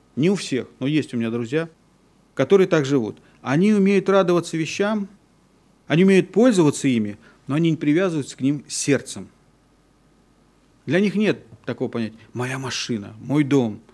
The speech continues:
там, какие-то другие вещи, это моё, моё, моё, никто этого не должен трогать". Они наслаждаются этим, они пользуются этим, они позволяют этим пользоваться другим. Эта способность наслаждаться тем, что у вас есть,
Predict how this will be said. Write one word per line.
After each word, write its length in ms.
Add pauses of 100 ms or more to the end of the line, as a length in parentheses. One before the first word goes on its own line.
(640)
там, 380
какие-то 320
другие 320
вещи, 300
это 140
моё, 340
моё, 280
моё, 380
никто 340
этого 200
не 100
должен 300
трогать". 260 (1300)
Они 180
наслаждаются 580
этим, 180
они 120
пользуются 420
этим, 300
они 160
позволяют 400
этим 160
пользоваться 420
другим. 380 (720)
Эта 180
способность 480
наслаждаться 500
тем, 140
что 180
у 40
вас 200
есть, 260